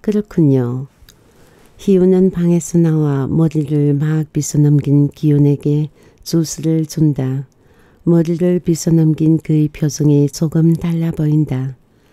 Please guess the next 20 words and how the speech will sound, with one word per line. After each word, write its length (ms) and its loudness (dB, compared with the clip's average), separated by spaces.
그의 280 2
두 140 -2
눈은 480 2
이제 500 0
희우에게 680 2
집중해 600 -2
있지 360 -6
않다. 600 -4
어딘가 520 0
산만하다. 1000 -2
언젠가 520 2
정말 800 0
기훈의 580 2
두 140 0
눈이 500 2
온통 580 2
희우에게 580 0
못 260 0
박혔을 520 -4
때 440 -6